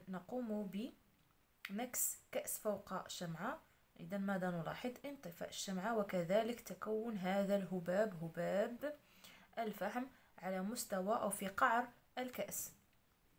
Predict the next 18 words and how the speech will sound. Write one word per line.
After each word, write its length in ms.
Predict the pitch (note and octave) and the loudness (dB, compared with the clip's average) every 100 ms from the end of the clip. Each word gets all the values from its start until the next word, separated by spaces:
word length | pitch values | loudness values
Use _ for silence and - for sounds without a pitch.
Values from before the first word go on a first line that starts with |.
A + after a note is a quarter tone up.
| - - - - - | -20 -20 -18 -18 -10
التجربة 460 | C#4+ A#3+ A#3 A3 | -4 -2 0 2
الموالية، 680 | A3 G#3 F#3 F3+ E3 A3 C4+ | 4 4 4 4 4 4 4
أضيف 440 | B3 A3 C4+ C4+ A#3+ | 4 4 4 2 -2
كمية 720 | A#3+ D4 C4+ A3+ A3 A#3+ C4 | -2 -4 -2 0 2 0 0
من 280 | G#3+ G3+ G#3 | 0 2 2
ماء 140 | A#3 | 2
الجير 280 | F#3+ F#3 A3+ | 0 0 2
داخل 320 | G3+ G#3+ G#3+ | 4 4 2
الكأس 420 | G#3+ - B3+ - | -2 -2 -4 -2
وألاحظ 420 | A#3+ B3 A#3+ - | -2 2 2 0
الوثيقة 540 | F3+ F#3+ G3 A3 - B3 | 0 -2 -2 -6 -6 -4
أربعة. 320 | A3+ F#3+ D3+ - _ _ - _ | 0 0 -2 -10 _ _ -20 _
لاحظوا 340 | F#3+ G3 A3 G#3 | -6 -6 -4 -2
معي 220 | G#3 G3+ | 0 0
ما 180 | G#3 G#3 | 0 2
دق-، 420 | G3+ G3+ G#3+ G3 | 2 2 2 2
وقع 400 | G3+ G3+ G3 F3+ | 0 2 2 2
للماء 540 | F3+ F3 F3 B3+ - | 2 2 4 4 4